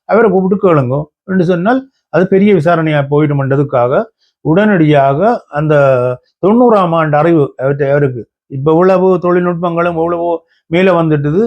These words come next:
இப்ப ஜனாதிபதியோ இந்த கடிதத்தை பார்த்து கொண்டிருக்க போறது இல்ல. இது சும்மா சா-, ஊடகங்கள்ல கசி வர்றது. ஜனாதிபதிக்கு ஒரு கடிதம் அனுப்பினவர் என்று சொல்லி அவர் து-, டக்ளஸ் தேவானந்தா தனக்கு பின்னுக்குள்ள ஒருத்தர் ரெண்டு பேர்கிட்ட சொல்லி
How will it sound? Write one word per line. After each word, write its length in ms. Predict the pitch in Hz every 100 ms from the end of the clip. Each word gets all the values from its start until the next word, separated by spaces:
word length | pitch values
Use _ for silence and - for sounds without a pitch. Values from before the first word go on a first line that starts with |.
| 226 _ _
இப்ப 220 | 156 170
ஜனாதிபதியோ 680 | 156 175 190 180 165 160 180
இந்த 160 | 180
கடிதத்தை 380 | 160 156 165 156
பார்த்து 260 | 147 151 151
கொண்டிருக்க 340 | 147 143 139
போறது 240 | 135 127 123
இல்ல. 180 | 131 190 247 _ _ -
இது 120 | 160
சும்மா 260 | 156 175 175
சா-, 240 | 156 156 143
ஊடகங்கள்ல 500 | 180 202 180 165 160
கசி 260 | 147 147 156
வர்றது. 280 | 139 131 127 _ _
ஜனாதிபதிக்கு 540 | 135 160 175 151 143 170
ஒரு 120 | 170
கடிதம் 260 | 143 147
அனுப்பினவர் 460 | 139 123 123 123 131 - _ _
என்று 180 | 165 165
சொல்லி 200 | 156 190
அவர் 220 | 196 156
து-, 140 | 143 131 131 123 123
டக்ளஸ் 360 | 160 185 170
தேவானந்தா 380 | 160 151 160 196
தனக்கு 280 | 170 170 156
பின்னுக்குள்ள 500 | 151 180 175 170 170 - _ _ -
ஒருத்தர் 300 | 160 175 160
ரெண்டு 160 | 160 156
பேர்கிட்ட 280 | 147 175
சொல்லி 280 | 156 147 180